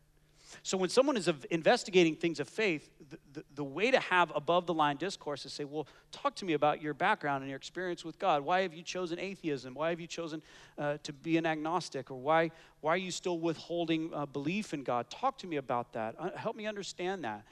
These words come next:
And then once you understand, you enter into above the line discourse where you say, "Well, here's what I think. Well, here's the moral argument, and here's the, uh, you know, argument from aesthetic, or here's the, here's the teleological argument," and you just walk them through the process in a respectful, honoring, intellectually honest way.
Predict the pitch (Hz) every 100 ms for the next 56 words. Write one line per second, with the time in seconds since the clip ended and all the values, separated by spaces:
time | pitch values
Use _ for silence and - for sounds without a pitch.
0 | - - 156 180 196 185 220 185 175 -
1 | 339 254 190 180 190 185 190 175 175 165
2 | 151 139 165 170 190 160 175 165 233 -
3 | - 123 107 143 147 143 165 160 143 254
4 | 208 170 151 269 - 135 156 - _ _
5 | _ _ - 139 208 170 151 143 190 226
6 | 147 127 127 139 151 175 135 120 160 156
7 | 151 127 - - - 165 - 147 147 151
8 | 156 160 156 147 - 175 185 170 143 143
9 | 160 - 139 - - - - 156 - 175
10 | 170 151 156 220 - 147 123 131 151 277
11 | 220 247 285 226 151 175 208 190 214 196
12 | - 254 247 151 131 165 156 147 - -
13 | 156 165 - 208 214 151 147 151 170 208
14 | 160 160 160 165 208 131 143 160 220 254
15 | 185